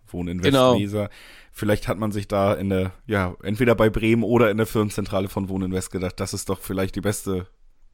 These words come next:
Speaker 1: Variante, die wir haben.
Speaker 2: Ja, auch auf zehn Jahre, da hat Arne Zeigler was Schönes gesagt, das ist, äh,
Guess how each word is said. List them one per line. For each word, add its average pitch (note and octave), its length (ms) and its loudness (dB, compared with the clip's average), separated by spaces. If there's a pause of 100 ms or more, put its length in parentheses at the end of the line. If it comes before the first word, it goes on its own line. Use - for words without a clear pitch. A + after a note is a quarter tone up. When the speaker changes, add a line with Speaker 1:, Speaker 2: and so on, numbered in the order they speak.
(100)
Speaker 1:
Variante, G2 460 -2
die F#2+ 100 -4
wir F#2+ 160 0
haben. G#2 320 -2 (400)
Speaker 2:
Ja, C#3+ 140 6
auch C#3+ 120 4
auf C#3+ 140 0
zehn D#3+ 180 4
Jahre, D3 240 6
da B2+ 80 2
hat - 100 0
Arne B2 200 2
Zeigler C#3 340 -2
was C3 120 -6
Schönes C#3 260 -6
gesagt, B2 240 -2
das B2+ 100 -2
ist, - 180 -14 (560)
äh, - 60 -6